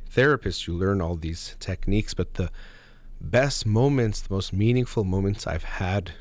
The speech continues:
with clients, and you regularly will even have with clients, are not the ones where I can tell you exactly why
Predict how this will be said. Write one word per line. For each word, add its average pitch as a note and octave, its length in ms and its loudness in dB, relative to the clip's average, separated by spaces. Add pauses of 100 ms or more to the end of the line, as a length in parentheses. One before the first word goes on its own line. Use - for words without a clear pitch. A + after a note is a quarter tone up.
(140)
with - 200 -6
clients, G#2+ 500 0
and F2+ 140 0
you E2+ 120 -2
regularly B2 520 2
will D2+ 160 -4
even D#2+ 180 -4
have D#2 180 -2
with D2+ 160 -6
clients, - 400 -6 (480)
are A2 100 4
not B2 260 2
the A#2+ 80 2
ones A#2 180 4
where A2 80 4
I G2+ 40 0
can G2 140 -2
tell A2+ 200 2
you A2 100 4
exactly F#2+ 440 0
why E2+ 720 -2